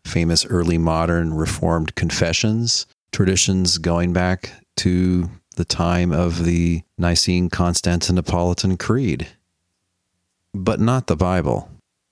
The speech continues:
He's being honest here in the sense that he's just asserting this by his authority as a learned scholar within this tradition.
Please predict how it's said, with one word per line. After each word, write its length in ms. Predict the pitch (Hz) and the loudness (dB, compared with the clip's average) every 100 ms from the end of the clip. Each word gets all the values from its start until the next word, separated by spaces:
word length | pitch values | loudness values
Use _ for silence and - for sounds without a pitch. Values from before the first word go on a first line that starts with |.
| _ | _
He's 340 | - - 113 92 | -14 -2 -2 0
being 300 | 107 147 95 | 0 0 0
honest 460 | 95 110 92 - | 0 0 0 0
here 340 | - 78 78 78 | 0 0 0 -2
in 160 | 92 85 | 0 0
the 80 | 80 | 0
sense 380 | - 87 82 | 0 0 0
that 300 | - 82 78 - - | -2 -2 -2 -8 -4
he's 200 | 101 87 | -2 0
just 260 | 113 - | -2 0
asserting 480 | 92 - 101 107 117 | 0 2 2 0 0
this 180 | 107 101 | 0 0
by 240 | - 90 | 0 0
his 280 | 90 92 82 | 2 0 0
authority 640 | - - 87 90 110 139 135 | -4 -2 0 0 0 -2 -2
as 220 | 85 82 | 0 0
a 80 | 76 | 0
learned 640 | 78 87 95 101 101 98 _ | 0 0 0 0 0 -4 _
scholar 600 | - - - 90 98 120 | -2 0 0 0 2 0
within 340 | 98 82 92 87 | 0 0 0 0
this 160 | 87 | 0
tradition. 580 | - 85 87 - 123 135 | 0 0 0 0 0 0